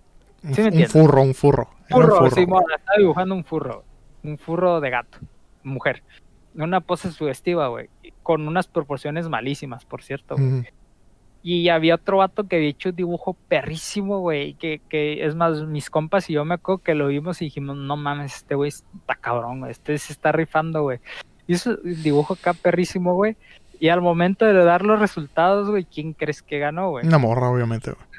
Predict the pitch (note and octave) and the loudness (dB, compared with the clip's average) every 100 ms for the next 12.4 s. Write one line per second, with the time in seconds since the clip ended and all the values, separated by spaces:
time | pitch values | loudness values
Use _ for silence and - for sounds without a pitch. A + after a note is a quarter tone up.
0 | D#3 E3 E3 F3 F#3 F#3 G3 F#3+ F#3 F3+ | 0 2 2 4 4 2 -2 -4 -2 0
1 | D#3+ C#3+ D3+ E3 D#3+ D#3+ E3+ F3+ E3 D#3 | 0 0 0 0 0 -2 -2 -2 -4 -8
2 | - C#3 A#2+ - D3+ D#3 F3 E3 C#3+ D3+ | -8 -10 -12 -8 -4 0 2 2 0 -2
3 | D#3+ F3 E3 D3 C3 C3 C#3 C#3 C3+ C#3 | -2 -2 -4 -4 -6 -10 -8 -4 0 0
4 | D3+ E3+ E3 D3+ C3+ C#3 D#3 E3 D3 C#3 | 0 -2 -2 -2 -2 -2 -4 -4 -8 -8
5 | B2+ C3+ D3 D3 B2 A2 C3+ C3 B2 - | -10 -8 -8 -6 -8 -8 -8 -8 -8 -12
6 | - - - - - D3 - - - F#3 | -18 -16 -14 -12 -8 -8 -10 -10 0 4
7 | G3 F#3+ F#3 F#3 F3+ - C#3 C#3+ - E3+ | 4 4 4 4 2 0 -6 -6 -4 -2
8 | D3+ C#3+ D#3+ - - - D#3+ F3 D#3 C#3 | -2 -4 -10 -10 -16 -12 -6 -2 -2 -4
9 | - - - - - - - C#3+ F3 - | -6 -8 -10 -14 -16 -16 -12 -2 -2 -2
10 | C#3+ C3 D#3+ - F#3 D3+ C#3+ C3+ - - | -4 -4 -6 -4 -4 -2 -4 -4 -12 -16
11 | - - - - - - - C#3+ C#3 E3+ | -18 -20 -20 -20 -20 -20 -14 -2 0 2
12 | A3 A#3+ F3 | 0 2 0